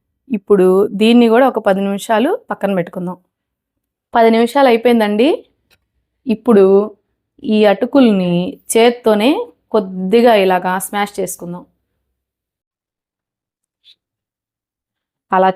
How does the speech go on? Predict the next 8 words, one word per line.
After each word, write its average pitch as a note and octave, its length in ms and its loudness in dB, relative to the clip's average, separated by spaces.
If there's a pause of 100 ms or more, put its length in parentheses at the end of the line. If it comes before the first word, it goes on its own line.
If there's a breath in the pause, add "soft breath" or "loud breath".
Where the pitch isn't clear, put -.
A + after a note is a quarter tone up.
చేత్తో A3+ 380 2
నలిపితే G#3+ 440 0
సరిపోతుందండి. F#3+ 760 -2 (180)
మిక్సీకి G3+ 500 -2 (100)
అలా F#3 160 2 (120)
వేయాల్సిన G3 480 -2
అవసరం F#3 360 -8
లేదు, F3 180 -2